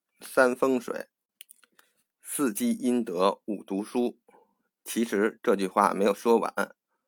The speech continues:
后面是六名、七相、八敬神、九交贵人、十养生。大家看到了吧？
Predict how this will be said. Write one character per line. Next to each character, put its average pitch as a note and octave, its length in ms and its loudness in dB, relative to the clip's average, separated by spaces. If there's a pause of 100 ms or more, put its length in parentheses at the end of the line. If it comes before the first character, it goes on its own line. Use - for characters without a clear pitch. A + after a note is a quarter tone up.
(480)
后 C#3 240 2
面 F2+ 200 2
是 - 320 -8 (540)
六 C#3+ 300 4
名、 F#2+ 420 -2 (320)
七 C#3+ 300 -6
相、 - 340 0 (400)
八 B2+ 220 4
敬 G#2 240 -4
神、 G#2 400 -4 (420)
九 F3+ 240 -4
交 A#2 240 4
贵 A#2 220 2
人、 C#2+ 340 -6 (240)
十 - 300 -6
养 - 200 2
生。 F#2+ 280 -4 (1800)
大 G#2+ 200 4
家 G#2 260 4
看 G#2 260 0
到 E2+ 120 2
了 D2+ 100 0
吧？ - 300 -6